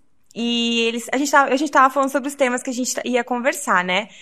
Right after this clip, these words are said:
E eu falei sobre a comparação, enfim,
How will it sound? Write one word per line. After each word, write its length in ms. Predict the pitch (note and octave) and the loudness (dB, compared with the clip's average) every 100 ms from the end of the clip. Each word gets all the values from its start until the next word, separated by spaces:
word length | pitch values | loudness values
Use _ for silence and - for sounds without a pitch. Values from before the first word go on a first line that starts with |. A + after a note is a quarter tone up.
| - - - - | -20 -20 -20 -6
E 180 | C4 C#4 | -2 2
eu 100 | C4+ | 0
falei 420 | C4+ D#4 C4+ C#4 | 4 4 4 0
sobre 260 | C#4+ A#3 A3 | -2 -4 -4
a 40 | |
comparação, 600 | A3+ A3+ A#3 A#3 - A#3 A#3+ | -6 0 2 2 -2 -4 -4
enfim, 360 | A#3+ A#3 B3+ | -6 -8 -8